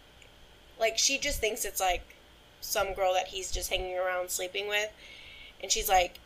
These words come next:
Here's the stuff, take her to a doctor immediately.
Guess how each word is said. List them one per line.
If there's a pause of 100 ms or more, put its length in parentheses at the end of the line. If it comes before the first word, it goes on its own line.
Here's
the
stuff, (300)
take
her
to
a
doctor
immediately.